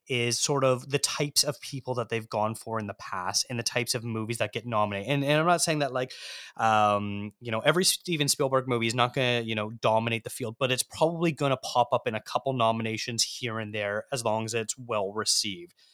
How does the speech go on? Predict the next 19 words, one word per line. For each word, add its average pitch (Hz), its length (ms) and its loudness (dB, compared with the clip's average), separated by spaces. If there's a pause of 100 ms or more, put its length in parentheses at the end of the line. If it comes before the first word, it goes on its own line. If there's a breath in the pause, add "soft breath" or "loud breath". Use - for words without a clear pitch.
(280 loud breath)
And, 110 400 -4
you 110 100 -6
know, 95 200 -6
he, - 180 -20 (140)
he 120 280 -10
pretty 117 180 -6
much 107 200 -4
never 101 200 -2
misses. 101 480 -4 (460 loud breath)
So - 340 4
I 123 40 4
look 131 240 2
at 127 80 0
that 120 220 6
as 117 100 2
a 120 60 -4
bit 113 160 0
of 110 160 -2
an 107 80 0